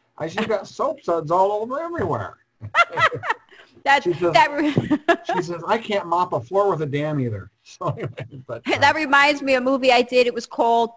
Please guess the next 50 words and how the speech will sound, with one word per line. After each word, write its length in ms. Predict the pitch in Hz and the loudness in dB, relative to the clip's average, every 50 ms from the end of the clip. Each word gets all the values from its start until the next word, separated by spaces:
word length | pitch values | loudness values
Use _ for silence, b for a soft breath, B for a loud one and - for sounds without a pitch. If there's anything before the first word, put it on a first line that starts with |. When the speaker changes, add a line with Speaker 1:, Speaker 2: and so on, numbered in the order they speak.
| - - - | -14 -12 -4
Speaker 2:
Jim 240 | - 277 262 320 | 0 2 2 2
Holliday 640 | 392 311 - 269 269 247 254 254 247 214 208 190 180 | 2 0 2 2 4 4 4 2 0 -2 -2 -4 -4
did 240 | 175 - 180 175 165 | -6 -6 -6 -6 -6
it, 200 | 170 160 - - _ _ _ - | -6 -8 -10 -14 _ _ _ -6
and 200 | 202 208 208 214 | -4 -4 -2 -2
it 100 | 214 - | -4 -4
was 160 | - 226 - | -4 -6 -8
called 480 | - - - 226 226 226 220 220 214 - | -6 -4 0 0 2 2 0 0 -4 -4
Car 240 | - - 247 277 285 | 0 4 4 4 4
Wash 320 | 277 269 247 247 - - | 4 4 4 2 2 -2
Angels. 800 | 262 - 220 220 220 - 196 143 82 - _ _ _ _ _ _ _ _ _ _ _ _ _ _ _ _ - | -6 -6 -4 -6 -6 -8 -10 -12 -14 -16 _ _ _ _ _ _ _ _ _ _ _ _ _ _ _ _ -2
And 400 | 240 240 233 226 220 220 220 - - - - | 0 2 2 2 2 0 -2 -6 -14 -10 0
that 220 | - 247 240 240 185 | 4 4 4 6 4
was, 180 | 240 233 220 - | 2 0 2 4
that 160 | - 240 240 | 4 4 4
reminds 420 | 240 262 247 240 226 233 247 233 226 | 2 0 0 2 2 2 2 0 -4
me, 140 | 233 226 220 | -6 -4 -2
he 40 | |
had 160 | 220 226 214 208 | 0 0 0 0
a 60 | 196 | -2
car 360 | - - - 233 220 220 220 | -4 0 4 6 6 6 6
wash, 440 | 233 214 190 165 151 151 175 - - | 4 4 2 2 2 0 -2 -4 -8
and 120 | 190 175 175 | -8 -2 0
that's, 240 | 185 190 190 - - | 0 0 0 -2 0
I 80 | - 202 | 0 0
re-, 140 | 202 208 190 | 0 0 0
that 200 | - 202 190 - | 2 2 2 2
reminds 520 | 220 220 208 190 156 160 175 185 190 - | 0 -4 -4 -4 -4 -4 -4 -4 -6 -8
me 160 | - 175 165 151 | -8 -6 -6 -6
of 160 | 143 139 139 | -8 -10 -12
that. 200 | - - - - - _ _ _ _ _ _ _ _ _ | -14 -14 -14 -14 -16 _ _ _ _ _ _ _ _ _
Speaker 1:
How, 180 | - 226 269 262 | -6 -4 -4 -2
how 200 | - 175 226 240 | 0 0 2 4
was 200 | 226 214 185 156 135 | 6 6 4 4 0
Jim 260 | 117 147 151 147 139 | -2 -2 0 2 2
to 80 | 131 | 2
work 240 | 127 131 135 123 117 | 2 4 2 0 0
with, 180 | 135 120 113 110 | -2 -4 -4 -2
Jim 160 | 110 135 127 | -2 -2 -2
Holliday? 440 | 123 135 131 127 127 117 113 - - | 0 0 0 -2 -2 -2 -4 -4 -4
I, 240 | - 151 175 160 170 | -4 -4 -4 -2 -4
I 20 | |
never 240 | 185 196 202 196 185 | -2 0 2 2 2
met 160 | 170 165 160 | 2 0 0
him 120 | 165 170 156 | -2 -2 -4
'cause 160 | 147 151 139 | -4 -4 -4
he 80 | 135 123 | -4 -4
passed 340 | 113 143 147 147 139 - | -4 -4 -4 -4 -6 -6
away, 220 | - 147 135 143 139 | -2 0 0 0 0
but 200 | 127 127 127 | 0 -2 -4